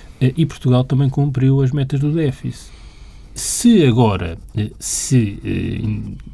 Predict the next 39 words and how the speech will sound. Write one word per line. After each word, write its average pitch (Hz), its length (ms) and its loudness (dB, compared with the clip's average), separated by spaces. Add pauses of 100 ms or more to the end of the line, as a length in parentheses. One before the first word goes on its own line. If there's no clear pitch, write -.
(480)
quer - 100 -8
dizer, 98 100 -8
se, - 260 -10
se - 180 -12
dissemina 127 520 6
esta 120 180 0
ideia 107 360 2
de - 100 -10
que - 160 -6
os 95 160 -2
déficits 113 400 0
excessivos 104 340 -2
é 104 80 -2
que - 80 -10
nos - 100 -4
trouxeram 98 440 -6
até 95 240 -6
aqui, 104 340 -4 (340)
tem, 160 220 4
há 151 160 2
esse 139 160 2
problema 127 480 4
de 113 80 2
contradição 113 640 2
com 117 100 0
o 104 60 -2
que - 60 -12
de - 60 -14
facto 117 260 -2
aconteceu. 110 420 -4
E, - 20 -2
por 202 140 -4
outro 151 220 2
lado, 92 340 0 (340)
eh, 120 140 -4
no 156 140 6
fundo, 98 440 -2
o 113 220 -2
que 107 480 2